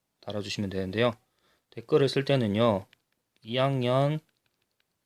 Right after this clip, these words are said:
몇 반 이름을 적어주시면 돼요. 예를 들어보겠습니다. 전 예를 들어줘야지 여러분들이 이해하기 쉬울 거니까요.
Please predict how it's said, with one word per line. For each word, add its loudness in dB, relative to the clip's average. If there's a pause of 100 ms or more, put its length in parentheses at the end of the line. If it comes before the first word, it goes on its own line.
(100)
몇 -12
반 0 (880)
이름을 -2 (220)
적어주시면 -6
돼요. -4 (540)
예를 2
들어보겠습니다. -2 (160)
전 -14
예를 -2
들어줘야지 -2
여러분들이 -4
이해하기 -2
쉬울 -6
거니까요. -2